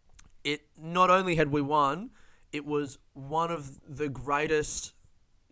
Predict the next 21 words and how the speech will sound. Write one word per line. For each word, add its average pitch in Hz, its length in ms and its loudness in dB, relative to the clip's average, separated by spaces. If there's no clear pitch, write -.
comebacks 143 800 -2
in 139 460 -4
Champions 160 520 0
League 143 200 -2
history, 135 520 -6
in, 131 340 -8
in 143 300 -6
the 143 100 0
history 175 380 0
of 147 80 -2
Tottenham 160 280 -2
Hotspur 156 300 -2
Football 165 440 0
Club, 143 420 0
e-, 156 180 0
ever, 147 400 2
right? 175 320 4
And 170 120 -4
people 196 240 -2
were 180 120 -2
saying, 151 560 -4